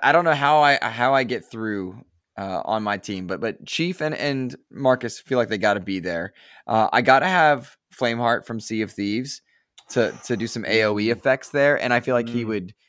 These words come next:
Speaker 1: say some hilarious stuff and, and some pirate jargon, and Marcus
Speaker 2: Mm-hmm.
Speaker 1: would just look over at him like, you know, "Shut up," you know, edited for content. Uh, I feel like he would have some choice words there, and Chief would just nod,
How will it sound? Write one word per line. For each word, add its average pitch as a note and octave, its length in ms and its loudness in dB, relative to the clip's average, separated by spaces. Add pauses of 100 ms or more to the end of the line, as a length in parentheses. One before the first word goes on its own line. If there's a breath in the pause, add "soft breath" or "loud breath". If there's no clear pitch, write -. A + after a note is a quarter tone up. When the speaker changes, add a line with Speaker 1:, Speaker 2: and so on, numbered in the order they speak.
(160)
Speaker 1:
say B2 280 -2
some B2 180 -6
hilarious A#2 840 -2
stuff - 460 0
and, G2+ 220 -6
and F#2+ 200 -4
some G2+ 160 -8
pirate G2+ 380 -2
jargon, G#2 520 -2 (260 soft breath)
and A2+ 120 -6
Marcus A#2 300 2
Speaker 2:
Mm-hmm. A2 60 -10
Speaker 1:
would F2+ 80 -10
just G#2 160 -6
look G#2 180 -4
over G2+ 320 0
at G2 160 2
him F#2 120 -8
like, D#2+ 340 -10 (140)
you G#2 120 -12
know, E2+ 180 -12 (180)
"Shut - 260 -8
up," - 160 -14 (400)
you G#2+ 100 -6
know, E2 160 -10 (240)
edited F#2+ 320 -8
for F2+ 140 -14
content. F#2 320 -10 (400 loud breath)
Uh, G#2+ 320 0 (120)
I C3 120 2
feel C3 200 2
like B2+ 220 4
he A#2+ 140 0
would A2+ 140 0
have G#2+ 200 2
some G2+ 180 -10
choice A#2 360 -4
words G#2 320 -4
there, G#2 200 -2
and G2+ 120 -6
Chief A2+ 260 -4
would F2+ 80 -8
just G2 180 -8
nod, F2+ 360 -6